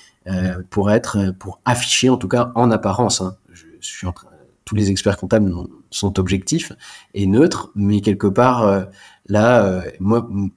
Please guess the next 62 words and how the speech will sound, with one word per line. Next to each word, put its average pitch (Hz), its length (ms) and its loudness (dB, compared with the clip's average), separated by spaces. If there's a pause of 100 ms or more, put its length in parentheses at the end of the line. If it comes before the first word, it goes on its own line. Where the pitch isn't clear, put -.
(120)
ma 113 240 2
préconisation 117 680 0
à 120 40 2
l'époque, 120 300 0
c'était - 240 -8
de 90 60 -12
passer 110 260 -4
par 101 140 0
un 95 80 2
expert 98 320 -4
comptable 101 300 -2
suisse, - 380 -2 (360)
alors 113 260 2
que 113 80 0
c'est 107 180 -2
juste 131 240 0
de 131 40 2
la 117 80 4
perception. 139 540 0 (460)
On 107 100 2
est 113 100 4
d'accord 117 420 2
qu'il 101 180 0
sera 98 220 -4
pas, 101 680 2
et 98 100 -6
en 98 80 -2
plus, 123 200 -2
il 104 80 -6
peut 107 100 0
être 95 100 0
d'origine 98 380 0
française 117 640 0
ou 98 100 -2
d'origine 98 540 0
des 92 80 -2
pays 95 220 -4
de 90 100 -6
l'Est, 101 360 -2 (440)
et 95 140 -4
donc 117 220 -2
il 104 40 2
va 104 60 4
être 104 120 0
biaisé 120 280 4
quand 123 120 2
même, 123 200 4
mais 117 100 4
en 110 80 2
tout 113 80 -10
cas, 123 240 0 (360)
en 123 120 0
termes 123 220 2
d'affichage, 113 680 2
euh, 92 300 0
voilà, 101 320 2
il 92 100 -2
y 95 40 -6
a 92 40 -4
une 92 80 0
espèce 104 300 -2
de, 101 80 -4